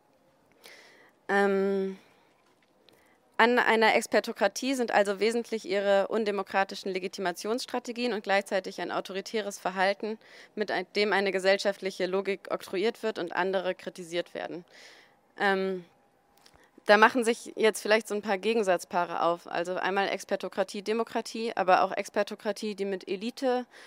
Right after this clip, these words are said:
verknüpft ist und Demokratie, ob Demokratie der Gegensatz von Elite ist oder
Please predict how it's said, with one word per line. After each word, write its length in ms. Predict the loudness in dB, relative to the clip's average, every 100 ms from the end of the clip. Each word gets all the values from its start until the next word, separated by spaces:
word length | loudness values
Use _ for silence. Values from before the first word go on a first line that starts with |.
| -6
verknüpft 420 | -6 2 0 2
ist 160 | -6 -4
und 200 | -6 -4
Demokratie, 800 | -2 -2 -2 -2 -2 -4 -4 -4 -6 -20 -20 4
ob 260 | 4 4 _
Demokratie 640 | 2 2 0 -4 -2 -4
der 160 | 0 0
Gegensatz 440 | 0 0 0 -2
von 160 | -4 -4
Elite 360 | -4 -6 -6 -2
ist 260 | -2 -2
oder 320 | 4 6 6